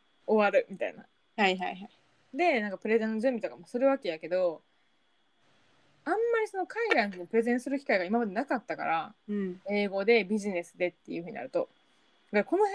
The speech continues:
Speaker 1: 方法が合ってるか分からへんっていうストレス。
Speaker 2: あー、なるほど。
Speaker 1: で、これでやったらブレーかもしれへんけど、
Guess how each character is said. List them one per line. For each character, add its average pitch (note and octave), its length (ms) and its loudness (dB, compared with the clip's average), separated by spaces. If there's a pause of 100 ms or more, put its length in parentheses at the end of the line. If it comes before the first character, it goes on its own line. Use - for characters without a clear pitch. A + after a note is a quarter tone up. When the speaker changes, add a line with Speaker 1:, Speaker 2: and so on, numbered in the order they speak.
Speaker 1:
方 F#4 260 6
法 F4 120 6
が - 180 -2
合 A3 80 4
っ A#3 100 2
て F#4+ 160 4
る A4 100 10
か B3 120 4
分 A3+ 160 0
か B3 100 6
ら A3 80 6
へ G3+ 160 -6
ん G3+ 60 -12
っ - 20 -20
て A3+ 140 -6
い A#3+ 80 0
う A#3+ 60 -6
ス - 80 -20
ト G#3 100 -6
レ F3 100 -6
ス。 - 260 -16 (440)
Speaker 2:
あ G3+ 600 6
ー、 - 20 -2
な F#3 120 -4
る F#3+ 80 -4
ほ F3+ 120 -6
ど。 E3 180 -6 (100)
Speaker 1:
で、 G#3+ 80 -12
こ - 180 2
れ G#4 120 4
で G4+ 80 4
や G#4 60 4
っ - 40 -4
た A#3+ 80 4
ら G3+ 60 0
ブ F#3+ 120 0
レ E4+ 140 6
ー D#4 60 2
か A3 80 -4
も G3+ 120 -12
し A#3 140 -2
れ A3+ 80 0
へ G3+ 100 -4
ん F#3+ 80 -12
け A#3 120 -2
ど、 G#3+ 320 0